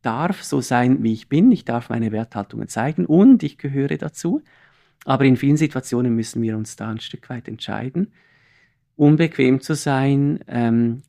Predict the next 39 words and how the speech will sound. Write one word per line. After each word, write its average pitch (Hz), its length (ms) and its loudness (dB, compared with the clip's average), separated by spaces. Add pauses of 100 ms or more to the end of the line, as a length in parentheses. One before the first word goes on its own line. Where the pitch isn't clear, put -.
zu - 100 -6
sagen, 113 460 -2
„Nein, 110 320 0
das 151 180 -4
sehe 139 160 -2
ich - 180 -8
anders“, 147 400 -4
oder? 143 180 -2
Mit 135 200 0
dem 147 120 4
Risiko, 139 560 -2
dass 120 220 -8
man 120 140 -4
dann 110 180 -6
eben 107 340 -6
Ablehnung 147 460 -4
erfährt. 156 600 -8 (1500)
Und 131 100 -4
spannend 156 340 4
ist 151 140 -2
eigentlich 135 220 0
da 135 160 0
dieser 131 240 -2
Punkt, 151 460 2 (580)
wir, 135 260 2
wir 123 260 -2
tanken 156 540 2
das 180 200 -4
vielleicht 139 380 -4
auch 117 140 -4
ein 113 80 0
Stück - 400 -4
weit, 196 400 -4
oder? 160 300 -4
In 127 380 -2
Kindheitsjahren, 147 960 0
dass 123 220 -4
wir 123 140 0
diese 117 420 -4